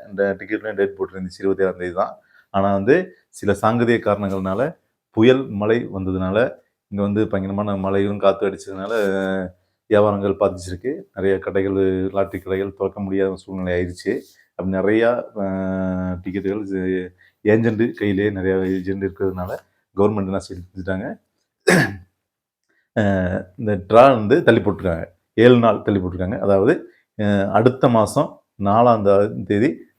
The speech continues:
டிரா நடக்குது. அஹ், சுருக்கமா சொல்லணும்னா, அடுத்த வாரம் சனிக்கிழமை டிரா நடக்குது. இதே நாள் அடுத்த வாரம், ஏழு நாள் மட்டும்தான் வித்தியாசம் இருக்கு. அது மட்டும் இல்லாம,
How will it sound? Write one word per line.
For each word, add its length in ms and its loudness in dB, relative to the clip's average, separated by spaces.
டிரா 180 6
நடக்குது. 600 -2
அஹ், 260 -4
சுருக்கமா 360 -4
சொல்லணும்னா, 340 -2
அடுத்த 400 4
வாரம் 400 2
சனிக்கிழமை 680 0
டிரா 160 8
நடக்குது. 500 0
இதே 240 4
நாள் 320 0
அடுத்த 260 -2
வாரம், 240 2
ஏழு 180 4
நாள் 160 0
மட்டும்தான் 300 -4
வித்தியாசம் 300 -4
இருக்கு. 320 -6
அது 120 0
மட்டும் 200 2
இல்லாம, 300 -2